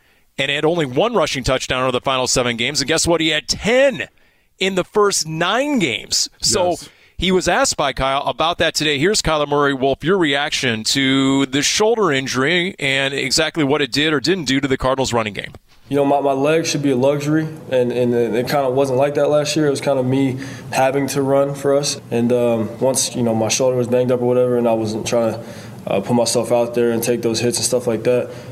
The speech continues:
Speaker 3: we kinda took a lull, you know, hit a lull. You know, I, honestly, I think it was good for us. Uh, you know, I think it was a lesson for us that,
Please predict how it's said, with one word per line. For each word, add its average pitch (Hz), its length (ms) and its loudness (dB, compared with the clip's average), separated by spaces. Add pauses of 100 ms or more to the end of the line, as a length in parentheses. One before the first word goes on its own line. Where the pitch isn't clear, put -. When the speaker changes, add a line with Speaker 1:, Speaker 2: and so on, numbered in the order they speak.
(180)
Speaker 3:
we 135 80 -2
kinda 127 240 0
took 131 140 0
a - 20 2
lull, 117 440 2
you 113 100 0
know, 110 40 0
hit 127 120 2
a 127 40 4
lull. 120 480 0 (560)
You 120 100 -2
know, 123 80 4
I, 113 240 2
honestly, 143 340 2
I - 20 2
think 156 120 0
it 151 40 2
was 135 80 0
good 143 200 0
for 131 220 0
us. - 280 -6
Uh, 110 200 2
you 110 80 0
know, 113 120 2
I 107 60 0
think 123 180 0
it - 20 4
was 113 140 0
a 110 40 2
lesson 120 320 2
for 123 260 2
us 120 180 -4
that, 113 260 0